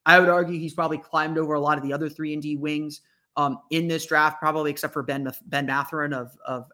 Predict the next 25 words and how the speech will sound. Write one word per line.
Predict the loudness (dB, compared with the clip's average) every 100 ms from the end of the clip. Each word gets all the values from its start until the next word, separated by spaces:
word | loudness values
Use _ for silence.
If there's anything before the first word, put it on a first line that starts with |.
| -8
Arizona. | -8 -2 0 0 0 -4 _ _ _ 0
Um, | 2 2 -2 -12 _ _ _ _ _ _ _
but | 0 6
Ochai | 6 6 4
Agbaji, | 4 2 2 0 -4 -6 -12 -16
really | -6 0 2
impressive. | 2 0 -2 0
I |
haven't | 0 0
watched | 0 -2
a | -6
ton | -4 -4
of | -2
him. | -4 -8 -10 _ _ _ 4
Obviously, | 8 8 6 0 -2
he's | -2
a |
senior. | -4 -4 -2 -2
I | -2
think | -6 -8
he's | -8
gonna | -6 -6 -10 -6
come | -2 0
in | -2 -4 -8
and | -10 -6 -6 -8